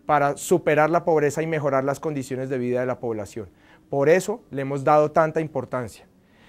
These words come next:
Y también unas, unas cifras y unos mensajes para que todos lo tengamos, la dimensión de,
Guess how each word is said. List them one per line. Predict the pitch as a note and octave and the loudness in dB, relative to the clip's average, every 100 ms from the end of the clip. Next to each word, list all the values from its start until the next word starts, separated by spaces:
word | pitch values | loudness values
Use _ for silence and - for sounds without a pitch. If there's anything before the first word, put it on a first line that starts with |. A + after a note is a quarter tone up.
| - _ | -20 _
Y | D#3 | 0
también | E3 E3 F#3 | 2 4 4
unas, | G#3+ A3+ A3 - - | 4 2 0 -6 -6
unas | G3 G#3+ | 0 0
cifras | - - - G3 G#3 G3+ | -2 -8 -6 -2 -2 -2
y | G#3+ | -4
unos | G#3 G#3 | -4 -2
mensajes | F3+ - D#3+ F3+ | -4 0 2 2
para | - F3+ E3 | 0 -4 -2
que | C3+ | -4
todos | F3 F#3 F#3+ | 2 2 2
lo | F#3+ | 0
tengamos, | E3 C#3+ C#3 D#3+ - - _ - | -2 -4 -4 -6 -10 -20 _ -4
la | D3+ | -2
dimensión | D3 D3+ D3 - E3 E3 | 0 0 -4 -2 -2 -2
de, | F3+ F#3 | -2 -4